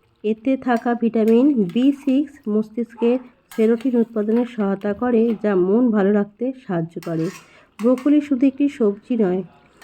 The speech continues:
বরং একটি অসংখ্য স্বাস্থ্য উপকারিতার উৎস। শীতকালে এটি সহজলভ্য হওয়ায় আমাদের খাদ্য তালিকায় এই সবজিটি অবশ্যই অন্তর্ভুক্ত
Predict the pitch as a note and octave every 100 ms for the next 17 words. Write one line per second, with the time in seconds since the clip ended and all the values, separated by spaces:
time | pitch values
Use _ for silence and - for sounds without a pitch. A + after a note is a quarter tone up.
0 | - - G3+ G#3+ B3+ G#3 - - G#3 G3+
1 | A#3+ B3 B3+ - B3 C#4+ - - _ _
2 | _ - G3+ G#3 - B3 A#3 G#3 G3 G#3
3 | A#3 C#4 - F3+ - - E3+ E3+ _ _
4 | - - C4 - B3 C4+ - _ _ _
5 | _ _ _ _ G#3+ A#3 C4 B3+ - A3
6 | A#3 A#3+ B3 B3 C4 A#3+ A#3+ A#3 G#3 A3
7 | - _ _ F3+ G#3 G#3+ A3 A3 - G3
8 | G3 A#3+ A#3+ B3 B3 G#3+ G#3 A#3 - -
9 | G#3+ A#3 _ _ _ - B3 A3+ A3 C4+
10 | A#3 A3 - - _ G3+ A#3 C4 - B3
11 | - G3 G#3 G3+ G#3 - -